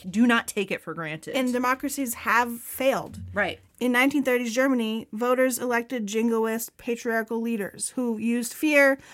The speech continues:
Speaker 2: violence, and racialized legislation to dismantle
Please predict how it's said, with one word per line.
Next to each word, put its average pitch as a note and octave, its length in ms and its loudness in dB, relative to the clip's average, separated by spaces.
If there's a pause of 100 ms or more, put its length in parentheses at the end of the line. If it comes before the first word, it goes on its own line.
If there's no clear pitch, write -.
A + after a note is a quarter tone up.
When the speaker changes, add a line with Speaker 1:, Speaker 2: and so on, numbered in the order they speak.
(180)
Speaker 2:
violence, A#3 440 4
and A#3 160 2
racialized G#3+ 580 0
legislation G3 760 -4
to A3+ 140 -2
dismantle A3+ 1040 2